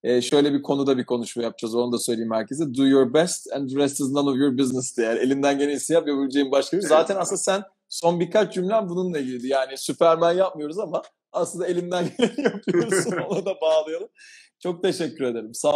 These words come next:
Speaker 1: ol, var ol. Ee, her zaman, e, neye vesile olmamı istersen buradayım ama senin varlığın yeter zaten.
Speaker 2: Ben
Speaker 1: Herkese çok
Speaker 2: senin de.
Speaker 1: teşekkürler dinlediği için.
Speaker 2: Senin
Speaker 1: Çok
Speaker 2: de.
Speaker 1: sağ olun.
Speaker 2: Teşekkürler.
Speaker 1: Çok
Speaker 2: Yine
Speaker 1: sağ ol
Speaker 2: çok
Speaker 1: abi.
Speaker 2: güzel bir, e, keyifli geçti benim için. E,
Speaker 1: Sağ ol.
Speaker 2: yollar kesişir ya Yunus'um.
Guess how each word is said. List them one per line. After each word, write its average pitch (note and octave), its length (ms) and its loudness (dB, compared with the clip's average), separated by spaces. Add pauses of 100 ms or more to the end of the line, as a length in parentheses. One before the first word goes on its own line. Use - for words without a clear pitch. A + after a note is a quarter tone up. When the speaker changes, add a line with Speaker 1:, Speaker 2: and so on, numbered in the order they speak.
(120)
Speaker 1:
ol, D#3 60 2
var E3 180 2
ol. G3 200 -6 (120)
Ee, C3+ 420 -8
her D#3+ 220 2
zaman, D3+ 380 -4 (180)
e, C#3 60 -18 (480)
neye D3+ 260 -2
vesile C#3+ 300 -2
olmamı C3+ 280 -2
istersen C#3 540 -2
buradayım D#3 280 -2
ama D#3 140 -2
senin D3 320 -4
varlığın C#3 320 6
yeter A#2 400 -4
zaten. A2 380 -8
Speaker 2:
Ben D3 60 -2
Speaker 1:
Herkese C#3 300 2
çok C3+ 140 0
Speaker 2:
senin B2+ 100 0
de. B2+ 60 2
Speaker 1:
teşekkürler A#2 520 -2
dinlediği G#2+ 380 -8
için. - 160 -14
Speaker 2:
Senin - 60 -16
Speaker 1:
Çok C3+ 200 4
Speaker 2:
de. - 40 -2
Speaker 1:
sağ A#2 200 6
olun. G2+ 140 -2 (180)
Speaker 2:
Teşekkürler. C3+ 560 -2
Speaker 1:
Çok B2 80 2
Speaker 2:
Yine B2+ 100 0
Speaker 1:
sağ A#2+ 120 2
ol A2 40 -2
Speaker 2:
çok C#3 120 2
Speaker 1:
abi. B2+ 80 -6
Speaker 2:
güzel B2 400 2
bir, A#2 180 2 (380)
e, A2+ 160 -2
keyifli C3 520 2
geçti A#2 320 -8
benim A2+ 200 -2
için. F3+ 240 -8 (600)
E, D3 160 -6
Speaker 1:
Sağ - 160 -8
ol. - 120 -14 (140)
Speaker 2:
yollar F3+ 400 4
kesişir E3+ 460 0
ya B2 180 -2
Yunus'um. B2 380 -6